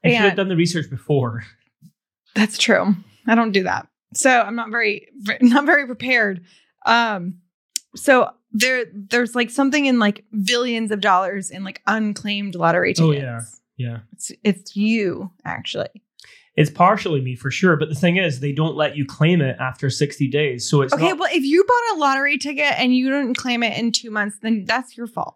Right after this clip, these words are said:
Speaker 1: Yeah, because I gotta go back to Florida and I don't
Speaker 2: No, you don't
Speaker 1: have
Speaker 2: have to go back to
Speaker 1: I
Speaker 2: you
Speaker 1: don't have that many bullets anymore <laughs> to fight my way into Florida and out again.
Speaker 2: <laughs>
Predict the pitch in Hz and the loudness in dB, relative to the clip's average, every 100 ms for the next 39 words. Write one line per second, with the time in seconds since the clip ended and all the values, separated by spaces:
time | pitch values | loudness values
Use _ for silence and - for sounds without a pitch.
0 | - 196 196 180 180 180 180 156 147 - | -2 0 2 0 0 -2 -2 -2 -6 -2
1 | 170 190 185 131 117 107 - 147 143 135 | 0 0 0 -4 -6 -12 -8 -4 -4 0
2 | 156 311 466 571 523 494 359 320 294 294 | 2 4 2 0 0 -2 -4 -2 -2 -2
3 | 294 160 208 214 190 180 165 160 143 135 | -2 0 2 2 0 -2 -2 -2 -2 -2
4 | 180 143 - 151 131 123 135 135 254 - | -2 -2 -4 -6 -6 -8 -4 2 2 2
5 | - 175 - 185 170 160 165 165 156 - | 0 0 2 0 2 0 0 -4 -8 -2
6 | 165 170 147 - 147 143 147 139 120 117 | 0 0 -2 -6 -6 -2 -2 -4 -4 -6
7 | 120 - | -6 -10